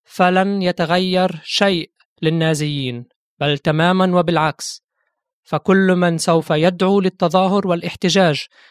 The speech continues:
ضد النازيين سوف يصبح ممكنًا معاقبته بالسجن لمدة سنتين. وزيادة على ذلك، فالدعوة السلمية للتظاهر ضد اجتماعات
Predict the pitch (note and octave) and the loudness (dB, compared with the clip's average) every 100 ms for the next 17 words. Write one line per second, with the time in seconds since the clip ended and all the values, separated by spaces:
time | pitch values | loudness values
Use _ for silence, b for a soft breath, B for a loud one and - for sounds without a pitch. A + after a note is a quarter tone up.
0 | b b - E3 E3 E3+ D#3+ D#3 D3+ D3+ | b b -2 -2 0 0 0 0 -2 -2
1 | F#3 G3 F#3 - _ _ - D3+ D#3 E3 | 0 0 -2 -6 _ _ -4 0 0 0
2 | D#3 F3 - E3 C#3+ - E3+ E3 - D#3+ | 0 -2 -2 -2 -2 -2 0 0 -2 0
3 | D#3 D#3 b b - D3 D3 - D3+ D#3 | 0 -2 b b -4 0 0 0 -2 -2
4 | - C#3+ C#3+ C#3+ - D3+ C#3 C#3 C3 C#3 | -2 -4 -4 -6 -2 -2 -2 -4 -6 -6
5 | C#3 C3 C3 - C3+ B2 C#3+ A#2+ A2+ - | -4 -4 -6 -6 -8 -6 -6 -6 -8 -16
6 | _ _ _ _ _ _ _ _ _ _ | _ _ _ _ _ _ _ _ _ _
7 | _ _ _ _ E3 D3+ E3 F3+ G3 F#3 | _ _ _ _ -2 0 2 2 2 2
8 | F3 F#3 E3 E3+ D3+ B2+ - - _ _ | 2 0 0 0 -2 -4 -12 -20 _ _
9 | - C3 - E3+ F#3 F#3+ - G3+ F#3+ F#3+ | -10 -8 -2 0 2 0 -2 -2 0 0
10 | E3+ C#3+ C#3+ - D#3 E3+ F3+ E3+ D#3+ F3 | 0 -2 -4 -6 -2 0 2 0 -2 -6
11 | E3 E3+ - D#3+ D#3 D#3+ G3 G3+ | -6 -8 -4 -2 0 0 0 -2